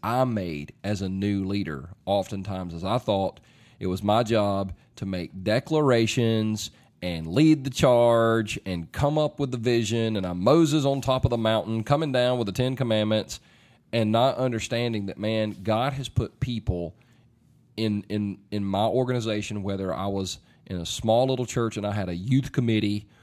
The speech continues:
or now at New Spring where we've got, you know, eight campuses, it's still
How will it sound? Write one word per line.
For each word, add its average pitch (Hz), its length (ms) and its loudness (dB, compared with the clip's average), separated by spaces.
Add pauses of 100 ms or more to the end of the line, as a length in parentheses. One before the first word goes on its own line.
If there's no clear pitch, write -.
(180)
or 98 500 0
now 107 320 2
at - 80 -2
New 113 160 0
Spring 104 400 -4
where 98 140 -2
we've 101 220 0
got, 98 460 -2 (280)
you 107 120 -2
know, 90 200 -2
eight 123 240 0
campuses, 92 640 -4 (320)
it's 131 240 0
still 117 580 0